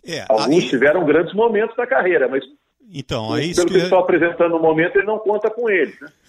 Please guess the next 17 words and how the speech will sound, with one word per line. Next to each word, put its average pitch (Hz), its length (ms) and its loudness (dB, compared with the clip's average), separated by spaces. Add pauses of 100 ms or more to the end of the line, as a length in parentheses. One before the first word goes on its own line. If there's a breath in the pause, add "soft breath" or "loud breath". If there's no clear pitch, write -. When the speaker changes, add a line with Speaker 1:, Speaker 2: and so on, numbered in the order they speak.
(140)
Speaker 1:
Então, 107 520 -6
é, 113 40 -12
Speaker 2:
Então, 117 140 0
Speaker 1:
mas - 320 -2
Speaker 2:
bom. - 120 -14
Speaker 1:
é 131 140 -4
o 113 180 -6
que - 140 -10
eu, 117 200 -6 (440)
é 113 100 -12
bom 127 160 0
a 139 40 0
gente 139 260 -4
observar 127 580 -4
que, 120 520 -6
eh, - 180 -14
esses 117 320 -8